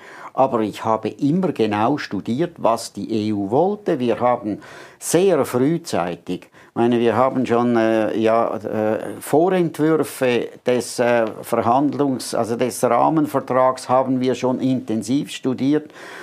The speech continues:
Und da muss ich sagen, war ich mit Christoph Blocher völlig gleicher Meinung, dass man frühzeitig gesagt hat,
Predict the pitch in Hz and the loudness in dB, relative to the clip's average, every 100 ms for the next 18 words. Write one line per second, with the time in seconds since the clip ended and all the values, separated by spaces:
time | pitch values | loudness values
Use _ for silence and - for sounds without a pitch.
0 | - 101 123 147 147 113 - 123 127 113 | -10 0 4 4 2 -2 0 2 4 2
1 | 107 110 104 113 107 120 120 - 98 117 | 2 2 0 -6 -4 -4 -4 -6 -4 -2
2 | 120 - 101 117 139 131 110 120 117 131 | -2 -4 -2 -2 0 -2 0 0 -2 -4
3 | 117 113 113 85 82 95 - 98 101 92 | -2 -2 -2 -4 -4 -4 -4 -6 -6 -4
4 | 113 131 117 110 110 101 110 110 110 117 | -6 -4 -2 -2 -4 -6 0 0 -2 -8